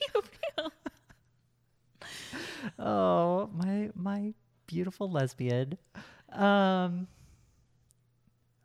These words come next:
Speaker 2: okay. Good friends.
Speaker 1: That's what it's called?
Speaker 2: Well,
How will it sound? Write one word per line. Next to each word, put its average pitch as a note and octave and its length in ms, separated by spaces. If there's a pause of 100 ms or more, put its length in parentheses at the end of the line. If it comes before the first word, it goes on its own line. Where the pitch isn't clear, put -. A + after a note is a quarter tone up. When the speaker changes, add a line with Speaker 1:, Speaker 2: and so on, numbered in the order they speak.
Speaker 2:
okay. A2+ 680 (1300)
Good A3 240
friends. B2+ 880 (1900)
Speaker 1:
That's E3 220
what E3+ 120
it's D3+ 100
called? D#3+ 400 (1160)
Speaker 2:
Well, F3+ 420